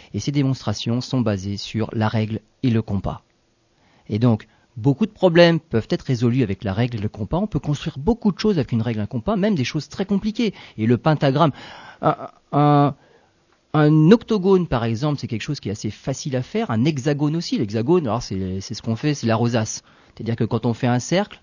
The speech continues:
et qu'on reporte le rayon du cercle tout au long de la circonférence du cercle, on arrive à un hexagone très facilement. Mais ne serait-ce qu'un pentagone,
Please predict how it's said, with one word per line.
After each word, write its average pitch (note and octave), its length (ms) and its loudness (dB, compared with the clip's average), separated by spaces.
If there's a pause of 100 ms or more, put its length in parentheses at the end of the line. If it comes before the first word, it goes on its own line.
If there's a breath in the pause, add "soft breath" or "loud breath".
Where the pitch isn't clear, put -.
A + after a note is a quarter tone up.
(420 soft breath)
et B2 60 -2
qu'on C3 180 2
reporte C#3+ 400 2
le C#3 100 6
rayon F#3+ 300 4
du F3 100 2
cercle F3 400 -2
tout F#3 220 0
au F3 60 8
long F#3 180 4
de B2+ 140 0
la A2+ 100 2
circonférence C3 640 -4
du G#2+ 100 -4
cercle, A3+ 260 -2
on A2+ 120 0
arrive C3+ 260 -2
à A2+ 60 0
un A2 100 2
hexagone B2+ 420 2
très - 160 -4
facilement. A2+ 480 -2 (300 loud breath)
Mais A#2 80 2
ne C#3 100 2
serait-ce G#3+ 260 -4
qu'un A#2+ 180 -2
pentagone, G#2+ 880 -4